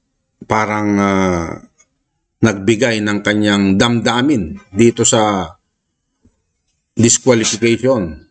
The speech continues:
ni B B M at nagpahiwatig ang ating pandemic hero. E pu-, papaanong ipapasok natin? Ito ay aking pangsariling opinion lang, ha,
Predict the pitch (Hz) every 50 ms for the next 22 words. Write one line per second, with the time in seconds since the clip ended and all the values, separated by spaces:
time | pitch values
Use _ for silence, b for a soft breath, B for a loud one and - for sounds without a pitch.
0 | _ _ _ _ _ _ _ _ _ _ _ _ _ - 117 120 110 110 117 113
1 | 95 107 110 110 117 110 92 82 78 - _ _ _ _ _ _ _ _ b b
2 | b b b b b 117 120 - 120 120 120 110 95 - - - 101 101 101 101
3 | 101 98 98 92 - - 90 82 82 - _ _ _ _ _ _ _ _ _ _
4 | - 104 104 98 92 90 95 92 85 95 95 92 85 92 90 87 87 - - 107
5 | 107 104 98 80 - _ _ _ _ _ _ _ _ _ _ _ _ _ _ _
6 | _ _ _ _ _ _ _ _ _ - 147 147 147 - - 170 165 165 - _
7 | - - _ - 180 180 180 185 185 175 170 170 175 175 180 175 170 165 151 135
8 | 120 - _ _ _ _ _ _ _ _ _ _ _ _ _ _ _ _ - 160
9 | 156 185 170 165 - 165 160 151 - - - - 156 160 156 151 151 - 170 156
10 | 127 107 101 98 98 - 110 110 117 143 135 135 127 127 127 123 120 123 131 123
11 | 117 123 123 123 120 131 123 127 127 123 120 120 123 120 127 131 135 151 175 185
12 | 175 131 123